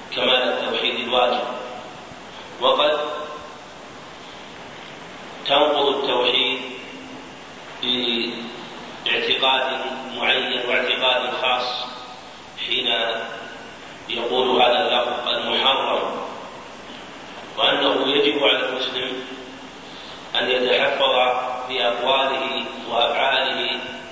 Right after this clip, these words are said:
لأنه متعبد لله سبحانه وتعالى في حياته كلها، في أقواله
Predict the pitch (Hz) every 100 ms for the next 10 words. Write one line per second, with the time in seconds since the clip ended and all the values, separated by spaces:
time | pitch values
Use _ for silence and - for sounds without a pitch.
0 | - - - - 139 - - 127 127 -
1 | - - 143 - 131 127 123 123 - -
2 | - - - - - - - - - -
3 | - - - 127 135 127 127 127 127 127
4 | 123 120 117 123 120 135 139 139 - -
5 | - - - - - - - - - -
6 | - - - - 165 156 156 - 147 131
7 | 131 143 143 143 - - - - - -
8 | - - - - - - - - - -
9 | - - - - - - 123 123 120 120
10 | 131 131 131 131 127